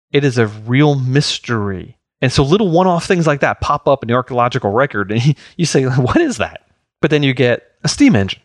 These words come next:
And then you get something like Stonehenge, which is one of my favorite ancient places. Actually, I,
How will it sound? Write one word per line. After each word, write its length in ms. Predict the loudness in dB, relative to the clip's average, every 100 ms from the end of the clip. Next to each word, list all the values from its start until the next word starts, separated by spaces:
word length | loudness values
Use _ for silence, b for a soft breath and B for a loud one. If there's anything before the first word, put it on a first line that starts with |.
| _ _ _ -4
And 120 | 0
then 100 | 2
you 80 | 2
get 140 | 0
something 200 | 0 0
like 120 | 0
Stonehenge, 840 | 0 0 2 4 4 2 -2 -8 -10 _ _ -4
which 140 | 0
is 60 | 0
one 100 | 0
of 40 | 0
my 100 | -2
favorite 540 | -4 -2 0 -2 -4 _ _ -2
ancient 320 | -2 0 -2
places. 320 | 0 -2 -2
Actually, 220 | -4 -2 -2
I, 120 | -2